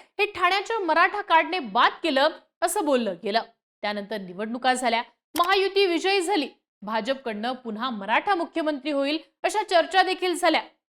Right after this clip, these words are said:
आणि यात मुरलीधर मोहोळांचं नाव हे चर्चेत आलं. आज भाजपकडनं मराठा म्हणून चर्चेत आलेलं दुसरं नाव हे डॅमेज ठरलंय. अर्थात मुरलीधर मोहोळांची आजची राजकीय कारकीर्द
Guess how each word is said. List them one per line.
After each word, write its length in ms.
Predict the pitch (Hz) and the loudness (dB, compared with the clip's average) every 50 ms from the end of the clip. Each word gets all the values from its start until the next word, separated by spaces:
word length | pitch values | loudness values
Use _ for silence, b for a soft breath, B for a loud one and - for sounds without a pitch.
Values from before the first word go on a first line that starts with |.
| - - | -14 -12
आणि 120 | 202 208 208 | -10 -6 -6
यात 120 | 220 240 - - | -6 -6 -6 -8
मुरलीधर 480 | 202 185 185 175 220 311 320 359 370 | -12 -12 -8 -4 -4 0 2 2 2
मोहोळांचं 580 | 349 311 320 311 302 302 302 302 269 - 311 285 | 2 2 2 2 4 4 2 2 0 -4 -4 -2
नाव 180 | 285 269 277 | 0 2 2
हे 380 | 320 311 - _ _ _ - 427 | 0 -2 -6 _ _ _ -4 -2
चर्चेत 520 | 427 403 330 269 233 - - 254 202 - | 2 4 4 4 2 0 -4 -6 -6 -4
आलं. 180 | 196 202 220 196 - _ _ _ _ _ _ - | -4 -4 -4 -4 -6 _ _ _ _ _ _ -2
आज 200 | - 220 226 190 - - | -2 -2 -2 -2 -6 -8
भाजपकडनं 580 | 202 196 190 247 240 247 - 220 208 220 247 | -6 -4 -4 -6 -6 -6 -8 -8 -6 -6 -6
मराठा 400 | 247 220 214 202 208 226 226 277 | -6 -4 -2 -2 -2 -2 -4 -6
म्हणून 260 | 262 233 233 247 254 | -8 -6 -6 -6 -8
चर्चेत 460 | 247 - 247 214 196 185 262 262 254 233 | -8 -8 -8 -8 -8 -8 -8 -6 -4 -4
आलेलं 260 | 220 226 226 247 247 208 | -4 -4 -4 -4 -6 -6
दुसरं 360 | 180 196 185 - 320 339 330 | -8 -12 -4 0 0 2 2
नाव 220 | 302 269 254 285 | 4 2 2 2
हे 380 | 294 - - _ _ _ 294 294 | 0 -2 -8 _ _ _ 4 6
डॅमेज 400 | 285 262 233 226 240 220 226 - _ | 6 6 4 4 0 -4 -6 -8 _
ठरलंय. 280 | - 208 185 214 214 208 - _ _ _ _ _ _ _ | -8 -8 -4 -2 -2 -4 -4 _ _ _ _ _ _ _
अर्थात 280 | - 214 - - 214 254 247 247 | -12 -8 -4 -2 -2 -2 -2 -4
मुरलीधर 440 | 214 208 190 208 262 269 294 302 | -8 -8 -6 -6 0 2 2 2
मोहोळांची 540 | 302 262 240 233 247 254 247 240 233 - 294 | 2 2 -2 -4 -4 -6 -6 -6 -6 -6 -4
आजची 340 | 262 220 202 - - 294 285 | -4 -4 -4 -6 -8 -6 -4
राजकीय 460 | 240 202 202 202 240 294 - 339 370 | -2 -2 -2 -2 -6 -6 -4 -4 -2
कारकीर्द 480 | 311 330 302 285 - - 285 277 233 | 0 2 0 0 0 -2 -4 -2 2